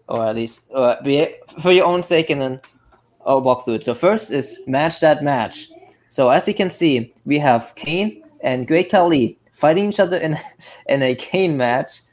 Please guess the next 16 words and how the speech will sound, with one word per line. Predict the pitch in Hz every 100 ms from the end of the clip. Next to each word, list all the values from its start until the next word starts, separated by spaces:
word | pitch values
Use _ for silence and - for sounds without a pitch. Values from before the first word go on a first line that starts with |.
| _ _
which | - 143 143
was | 131 135 -
in | 143 160
Breaking | 208 277 185
Point, | 120 98 69 - _ _ -
right? | 113 185 - _ _ _ _ _ _
So | - 143 120 -
I'm | 156 190
gonna | 196 185
have | 170 143
a | 135
list | 147 156 - - _ _ -
of | 120 120 - 127
eight | 151 185 - _ _ _ -
matches, | 147 143 143 104 104 -
right? | 113 160